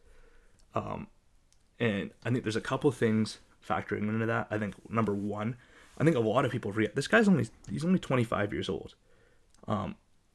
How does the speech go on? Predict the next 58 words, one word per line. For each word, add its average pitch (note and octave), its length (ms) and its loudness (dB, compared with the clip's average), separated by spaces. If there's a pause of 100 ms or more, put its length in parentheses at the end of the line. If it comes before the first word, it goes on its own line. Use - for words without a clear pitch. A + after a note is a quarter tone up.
(140)
which A#2+ 160 0
is, A#2 120 -4
which A#2+ 160 -2
is A#2 100 -2
not B2 280 4
old F#2+ 280 2 (100)
for, - 200 0
for A#2+ 140 4
an G#2+ 80 4
N G#2 80 2
H G#2 120 -4
L G#2+ 80 0
player, G#2 280 -2
and A#2+ 100 0
it's A2+ 120 -2
not A#2 180 4
old G#2 200 4
for, - 280 0
for G#2+ 180 4
a F#2+ 60 2
defenseman. A2 420 0
Like, G2 100 -6
there's G#2 140 0
a F#2 40 -4
lot G2 220 0
of G#2+ 60 0
defensemen, G#2+ 560 0 (520)
like, A2 180 2
you're A#2 100 4
drafted G#2+ 400 2
at G#2 80 6
eighteen, A2 460 2
you G#2 60 2
maybe G2 180 -2
spend G2+ 280 -2
two A2 200 0
more G2+ 220 0
years G2+ 380 0
in, F#2+ 180 -6
in G#2 140 -6
college G#2+ 580 2
or, F#2+ 240 -4
or - 100 0
overseas G#2 640 0
or G#2 60 0
in G#2 80 0
the G2+ 60 -2
minors, G2+ 520 -4 (520)
uh, - 200 0 (200)
and G#2+ 180 4
then G#2+ 140 4
you G#2 100 6
make G2+ 220 2
your G#2 100 2
N G2+ 80 0
H G2+ 180 -2
L G2+ 120 0
debut, G2 520 -2